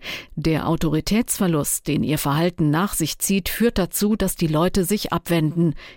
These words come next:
Die deutsche Neigung, Radikalisierung mit moralischen Attacken zu bekämpfen, geht obendrein ins Leere.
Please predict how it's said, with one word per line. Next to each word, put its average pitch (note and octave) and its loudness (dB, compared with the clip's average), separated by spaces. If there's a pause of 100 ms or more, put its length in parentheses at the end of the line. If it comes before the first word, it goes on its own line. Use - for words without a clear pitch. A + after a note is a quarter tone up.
Die G3+ 2
deutsche A3+ 2
Neigung, G3+ 4
Radikalisierung F3+ 2
mit D#3+ 0
moralischen D#3+ 2
Attacken F#3+ 0
zu E3+ 0
bekämpfen, F#3 2 (220)
geht A#3 -2
obendrein F3+ 4
ins F#3+ 0
Leere. E3 0